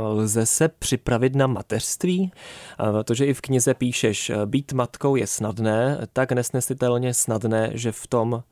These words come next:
všechny selhávají.“ A pak ještě „Mateřská láska je nejstrašnější ze všech citů.“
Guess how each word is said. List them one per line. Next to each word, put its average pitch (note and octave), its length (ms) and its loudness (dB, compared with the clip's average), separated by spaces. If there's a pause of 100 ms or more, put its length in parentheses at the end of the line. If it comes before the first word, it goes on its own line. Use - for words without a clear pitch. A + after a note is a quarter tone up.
(100)
všechny A#2+ 580 -2
selhávají.“ G#2+ 880 0 (420)
A - 80 -4
pak A2 160 0
ještě A2+ 380 0
„Mateřská B2 500 0
láska A#2+ 760 0 (260)
je A2+ 320 4
nejstrašnější A#2 800 0
ze A2+ 120 0
všech - 280 -4
citů.“ A2 480 0